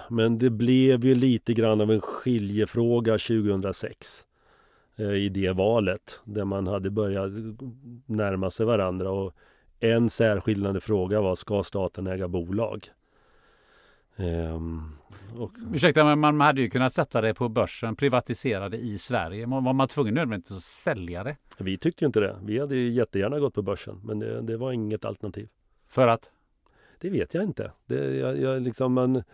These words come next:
Speaker 2: Du har aldrig ställt frågan?
Speaker 1: Jo, jag har ju ställt frågan, men jag vet inte om jag har fått något, något, något riktigt svar. Jag, men framförallt, vi ställde ju frågan och vi la fram det alternativet, men det, det var ju aldrig aktuellt. Så var det ju inte, utan det, det drogs igång en aktion rätt så snabbt.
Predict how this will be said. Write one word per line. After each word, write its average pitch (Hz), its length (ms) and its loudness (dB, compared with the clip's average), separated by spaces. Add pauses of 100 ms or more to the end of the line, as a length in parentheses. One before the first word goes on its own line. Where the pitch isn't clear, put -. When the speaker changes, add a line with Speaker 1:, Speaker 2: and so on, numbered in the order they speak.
(120)
Speaker 2:
Du 123 80 0
har 147 40 10
aldrig 151 160 6
ställt 139 200 2
frågan? 131 380 -2 (760)
Speaker 1:
Jo, 131 280 10
jag 123 100 12
har 127 80 12
ju 139 60 10
ställt 127 340 8
frågan, 131 600 8
men 123 100 4
jag 127 220 4
vet 127 240 2
inte 120 160 2
om 123 60 4
jag 120 80 4
har 110 40 0
fått 117 240 0
något, 120 220 0
något, 120 280 0
något 120 300 -2
riktigt 117 300 0
svar. 123 340 4
Jag, 127 260 6
men 131 160 6
framförallt, 127 480 6
vi 127 80 6
ställde 120 260 4
ju 117 60 4
frågan 120 420 4
och 127 80 4
vi 120 60 6
la 113 160 2
fram 107 260 0
det 107 100 4
alternativet, 104 640 0
men 107 100 -2
det, 110 120 0
det 110 160 0
var 104 180 0
ju 107 60 0
aldrig 101 260 -2
aktuellt. 107 480 -6 (360)
Så - 140 -4
var 95 160 -4
det 104 60 -2
ju 107 60 -2
inte, 87 160 -8 (140)
utan 101 320 -6
det, 101 280 -6 (500)
det 107 80 -6
drogs 104 340 -2
igång 98 280 -2
en 95 80 -4
aktion 98 480 -6
rätt 98 140 -10
så - 120 -14
snabbt. - 400 -16